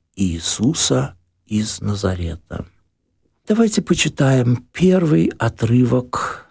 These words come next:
нашего Евангелия. Это первые восемь стихов. Начало Евангелия Иисуса Христа, Сына Божия, как написано у пророков: «Вот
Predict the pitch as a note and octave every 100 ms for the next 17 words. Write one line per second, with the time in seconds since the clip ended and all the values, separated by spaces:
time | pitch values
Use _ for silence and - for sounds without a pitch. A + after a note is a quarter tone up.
0 | - G2 F2+ - G2 G2 F#2+ F2+ E2 F2
1 | E2+ F2 F#2 - - - F2+ - D3+ C3
2 | C#3 C3 G2+ G2 G#2 G2+ - F2 - -
3 | F2 - - - _ _ _ _ _ -
4 | C3 E3+ - B3 A#3+ G3+ F#3+ F3 F#3 D#3+
5 | D#3+ D#3+ - D3+ C3 - - B2 G2+ A2
6 | G2+ - C#3+ D3+ - A#2+ F#2+ D#2+ F#2+ G3+
7 | G3 - - - - _ _ _ _ _
8 | - A2+ F#2+ A2 - C#3+ - A#2+ A2 -
9 | C3+ - A#2 G#2+ G#2+ F2+ F2+ F#2+ - -
10 | _ - F#2+ A2+ A#2 G2